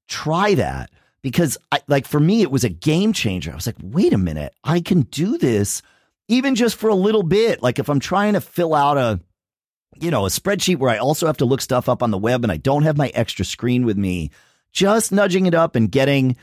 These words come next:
I think I calculated it. It's, like, almost twenty percent more space. It's, like, seventeen and a half or something. Uh, and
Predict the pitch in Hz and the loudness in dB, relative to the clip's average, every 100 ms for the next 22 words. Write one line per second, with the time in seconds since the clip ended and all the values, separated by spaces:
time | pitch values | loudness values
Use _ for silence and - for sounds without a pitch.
0 | _ _ 165 - 240 233 214 175 165 151 | _ _ -2 0 2 2 2 2 2 2
1 | 127 107 92 95 - 156 - - 175 202 | 2 2 0 -2 0 -2 -2 -2 0 2
2 | 202 - - 151 143 127 - 127 113 101 | 2 0 0 0 2 0 0 0 0 0
3 | - 90 - 90 95 87 - 120 110 - | -2 -4 -4 -6 -6 -6 0 0 0 -2
4 | 104 92 90 90 95 - 82 92 82 - | -2 0 0 -2 -6 -6 -4 -4 -6 -8
5 | - - - - 117 107 | -14 -14 -10 0 2 2